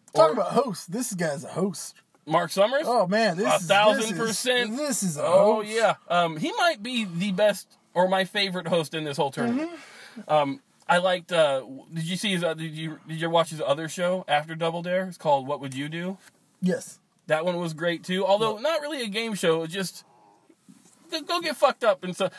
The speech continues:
Speaker 2: They, they,
Speaker 1: <laughs>
Speaker 2: they, they realized that the weakest part of Double Dare is the actual game.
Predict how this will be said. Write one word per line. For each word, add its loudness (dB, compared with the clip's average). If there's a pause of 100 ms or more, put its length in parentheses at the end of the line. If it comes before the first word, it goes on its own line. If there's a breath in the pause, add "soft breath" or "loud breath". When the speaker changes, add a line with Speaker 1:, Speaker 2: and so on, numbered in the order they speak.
Speaker 2:
They, 4
they, 4
Speaker 1:
<laughs> -8
Speaker 2:
they, 2
they 0
realized 6
that 0
the 0
weakest -4
part 4
of -6
Double 4
Dare 0
is -2
the 0
actual 0
game. 0